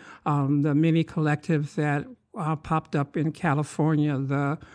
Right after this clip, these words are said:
work that was being done in factories and, and the Black Student Union movement. Those, that's what is usually missing. So, for example, when you think about the anti-war movement, uh, we think about it as a predominantly white mass movement, which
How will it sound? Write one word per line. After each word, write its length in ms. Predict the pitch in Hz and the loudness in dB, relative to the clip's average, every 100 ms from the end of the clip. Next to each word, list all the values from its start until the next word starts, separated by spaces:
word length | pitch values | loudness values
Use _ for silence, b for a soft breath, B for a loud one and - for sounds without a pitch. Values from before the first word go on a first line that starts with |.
| B B | B B
work 240 | 160 151 - | 2 2 2
that 120 | 160 | 0
was 140 | 147 | 0
being 440 | - 160 156 151 135 | -2 0 2 2 0
done 680 | 151 143 147 151 143 147 - b b | 0 2 2 2 2 0 -4 b b
in 140 | 165 160 | 0 0
factories 640 | - 147 143 - 151 151 | 4 4 4 2 0 2
and, 380 | 143 151 147 196 311 | 0 0 -2 -6 -4
and 360 | 190 156 147 | 0 2 2
the 60 | 143 | 2
Black 220 | 151 147 | 0 -2
Student 300 | - 151 151 | 0 2 4
Union 300 | 151 180 175 | 4 4 4
movement. 280 | 143 139 160 B B B | 2 0 -6 B B B
Those, 280 | 196 240 - | 6 6 6
that's 240 | 240 240 240 | 2 4 4
what 120 | - | 2
is 220 | 190 165 | 2 4
usually 520 | 160 165 - 151 139 | 4 4 2 2 4
missing. 520 | 135 156 - - 107 - b - | 4 2 0 -8 -10 -16 b 0
So, 160 | 185 | 2
for 120 | 180 180 | 4 4
example, 640 | - 180 185 180 165 147 | 4 2 2 2 2 2
when 180 | 151 160 | 2 0
you 60 | 165 | 2
think 220 | 185 165 | 0 0
about 160 | 151 | 0
the 80 | 147 | 0
anti-war 680 | 143 151 156 143 147 185 214 | 0 0 0 0 2 4 4
movement, 460 | 175 156 151 160 b b b - | 4 4 2 0 b b b 0
uh, 160 | 160 160 | 4 4
we 100 | 156 | 2
think 260 | 190 180 | 2 2
about 260 | 160 160 156 | 2 4 4
it 140 | 151 | 2
as 200 | 147 151 | 0 -2
a 80 | 180 | -2
predominantly 720 | - 180 160 190 202 170 160 156 | 0 0 2 4 4 4 4 2
white 520 | 147 147 156 185 - - _ b b - | 2 2 2 -2 -10 -14 _ b b 2
mass 560 | 139 151 156 147 - | 4 6 4 2 0
movement, 340 | 190 254 190 139 | 4 4 4 0
which 360 | 165 - - | 0 -2 -8